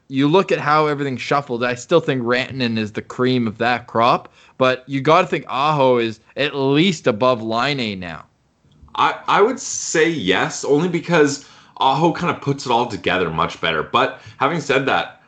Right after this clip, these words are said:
Speaker 2: Laine really, I think, looked at himself, um,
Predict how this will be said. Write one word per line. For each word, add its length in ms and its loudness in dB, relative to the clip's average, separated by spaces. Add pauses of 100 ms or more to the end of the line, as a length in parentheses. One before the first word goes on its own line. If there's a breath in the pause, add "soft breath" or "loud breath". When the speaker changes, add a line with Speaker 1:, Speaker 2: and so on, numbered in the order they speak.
(140 soft breath)
Speaker 2:
Laine 460 0
really, 400 2
I 100 -2
think, 300 -10
looked 280 0
at 120 0
himself, 500 -2
um, 640 -2